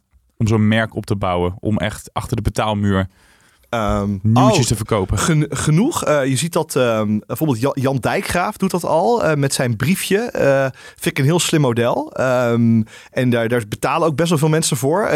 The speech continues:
Speaker 2: dan krijg je volgens mij, als je betaalt, krijg je een, een extra briefje. Maar ik kan me voorstellen dat M-, M-, Marcel van Roosmalen zoiets echt
Speaker 1: Ja.
Speaker 2: supergoed zou
Speaker 1: Maar
Speaker 2: kunnen.
Speaker 1: daar zou ik sowieso voor betalen, ja.
Speaker 2: Ja, nee, ik bedoel, hij, eh, eh, eh, heerlijke, hij schrijft heerlijke stukken. En, eh, ik denk dat daar echt veel mensen voor zouden betalen. Dus ik denk dat veel mensen die,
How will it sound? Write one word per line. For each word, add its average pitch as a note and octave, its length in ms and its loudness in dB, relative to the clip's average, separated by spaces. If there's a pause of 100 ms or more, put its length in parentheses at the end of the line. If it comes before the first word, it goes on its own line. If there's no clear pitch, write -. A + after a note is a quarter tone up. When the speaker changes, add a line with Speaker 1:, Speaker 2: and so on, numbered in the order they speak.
Speaker 2:
dan C3 80 0
krijg C#3+ 180 -4
je - 60 -16
volgens C3+ 100 -2
mij, C3+ 60 0
als C3 100 0
je - 60 -8
betaalt, C#3 260 -4
krijg C#3 140 -8
je C#3 100 -2
een, - 120 -2 (160)
een C#3 80 4
extra C#3 340 -2
briefje. D#3 420 -2
Maar - 300 -16 (100)
ik - 40 -4
kan A2 120 -2
me A2+ 60 0
voorstellen A#2+ 480 0
dat B2 180 0
M-, A#2 40 4
M-, A#2 160 0
Marcel C3 240 0
van B2+ 140 -2
Roosmalen E3 540 2
zoiets F3+ 260 2
echt E3 100 2
Speaker 1:
Ja. F#2+ 80 2
Speaker 2:
supergoed F3+ 400 0
zou F#3 140 -2
Speaker 1:
Maar G#2 100 2
Speaker 2:
kunnen. - 80 4
Speaker 1:
daar B2+ 80 6
zou C3+ 140 0
ik - 60 -12
sowieso D#3+ 320 0
voor D3 140 -2
betalen, F2 400 -4
ja. G2 60 -4 (100)
Speaker 2:
Ja, C4 240 0
nee, G#3+ 300 4
ik E3+ 160 0
bedoel, F#3 220 4
hij, F3+ 300 2
eh, D#3 140 4 (100)
eh, A#2+ 520 2 (140)
eh, - 80 0
heerlijke, D3 560 2
hij C3 160 -2
schrijft C3+ 240 -4
heerlijke D#3 340 0
stukken. E3+ 320 -2
En, B2 180 2
eh, A#2+ 100 2
ik A#2+ 180 -2
denk C3+ 140 -2
dat C#3+ 100 -2
daar C3+ 100 -2
echt - 220 -6
veel E3+ 180 2
mensen D3 300 0
voor A#2+ 120 -2
zouden A#2+ 280 0
betalen. E3 340 -2
Dus B2 120 0
ik - 360 -16
denk E3+ 120 0
dat E3+ 120 0
veel A3+ 180 0
mensen F#3 400 0
die, D#3 260 0